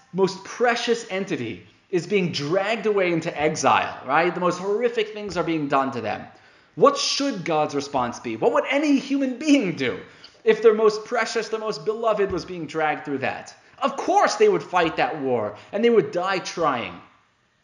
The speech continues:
But as the Pasuk in Eicha says, as Yirmiyahu really expressed, that he was saying, "Natati et yedidut nafshi bekaf oiveha," that the way God described it was,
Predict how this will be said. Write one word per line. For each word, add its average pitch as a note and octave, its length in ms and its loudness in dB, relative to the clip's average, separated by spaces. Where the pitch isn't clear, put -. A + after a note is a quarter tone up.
But F3+ 100 4
as G3+ 140 4
the F#3+ 80 -2
Pasuk A3 340 4
in G3 80 2
Eicha F#3+ 400 2
says, F#3+ 300 0
as D3+ 120 -4
Yirmiyahu F3+ 580 0
really F#3 260 0
expressed, - 800 -4
that C3+ 120 0
he C3+ 60 4
was C3+ 140 0
saying, F#3+ 200 -2
"Natati A3+ 540 2
et F3+ 100 2
yedidut E3 520 -2
nafshi F#3 460 -4
bekaf E3+ 380 0
oiveha," D3+ 640 0
that C3+ 100 -10
the D3+ 100 2
way G#3 220 4
God F#3 420 -2
described G3+ 580 -4
it E3+ 100 -8
was, F#3 320 2